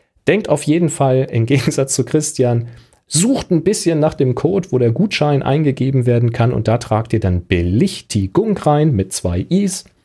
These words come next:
Belichtigung, zwei I's für zwanzig Prozent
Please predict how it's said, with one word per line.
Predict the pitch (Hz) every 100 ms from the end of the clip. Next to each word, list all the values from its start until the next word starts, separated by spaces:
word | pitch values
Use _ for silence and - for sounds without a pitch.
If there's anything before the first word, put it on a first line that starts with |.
| _ _
Belichtigung, | - 113 196 - 160 135 135 135 -
zwei | - - 123
I's | 127 113 117 -
für | -
zwanzig | - 117 151 160 -
Prozent | 120 117 110 107